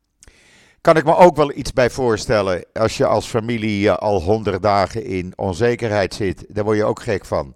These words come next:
Eh, die hele toespraak trouwens heb ik vertaald en die kan je zien, eh, of lezen op, eh, israelnieuws punt N L. Waar je ook, eh, kan lezen dat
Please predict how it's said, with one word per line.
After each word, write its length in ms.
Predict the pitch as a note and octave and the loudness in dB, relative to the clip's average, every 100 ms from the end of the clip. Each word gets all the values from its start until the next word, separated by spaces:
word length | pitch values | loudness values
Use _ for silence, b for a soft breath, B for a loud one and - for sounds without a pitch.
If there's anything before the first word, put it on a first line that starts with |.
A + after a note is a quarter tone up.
| _ _ _ _ B B B B B B B | _ _ _ _ B B B B B B B
Eh, 400 | - B2+ C3+ C3 | -2 2 4 2
die 160 | B2 C3+ | 2 4
hele 240 | D#3+ D3 | 6 4
toespraak 480 | F#3 F3 - C3+ A#2 | 0 -2 2 4 4
trouwens 460 | C3+ A#2 G#2+ A2 | 2 2 2 0
heb 140 | A#2 A2 | -6 -6
ik 80 | - | -8
vertaald 720 | - - A#2 A2 A2+ B2 A#2+ | -8 0 4 6 4 -2 -8
en 180 | - G#2+ | -4 -2
die 100 | G#2+ | -2
kan 200 | - G#2 | 0 2
je 120 | G2 | 0
zien, 460 | F2 A2+ G2 G2+ F2 _ _ _ _ | -6 -8 -8 -12 -18 _ _ _ _
eh, 500 | - G#2+ G2 F#2 F2+ F2 | -6 -2 0 0 -2 -4
of 180 | - D#2 | -6 -6
lezen 680 | F2+ G2+ G2+ A2 G2+ G2 - | -4 -2 -2 -2 -2 -4 -4
op, 360 | F#2 - _ | -4 -4 _
eh, 120 | G2 F#2 - | -6 -4 -6
israelnieuws 760 | A#2+ A2+ B2+ A2+ G#2+ F#2+ - - | -8 -6 -6 -6 -8 -10 -12 -18
punt 380 | - A2+ F#2+ - - | -8 -6 -6 -10 -12
N 220 | G#2 F#2+ | -8 -6
L. 320 | G2 F2 D2+ _ _ _ _ _ _ _ _ _ _ - b b b b b | -4 -6 -8 _ _ _ _ _ _ _ _ _ _ -20 b b b b b
Waar 220 | _ B2 C#3 | _ 0 2
je 80 | |
ook, 340 | D3 F3 E3 - | 2 0 0 -2
eh, 260 | D3+ C3+ B2 - - | 2 2 0 -4 -4
kan 220 | C#3+ B2 | -2 -2
lezen 680 | A2+ G2+ F2 A#2+ C3 C#3 A2 | -2 -4 -4 -4 -4 -6 -4
dat 360 | A#2+ A2+ - | -4 -4 -6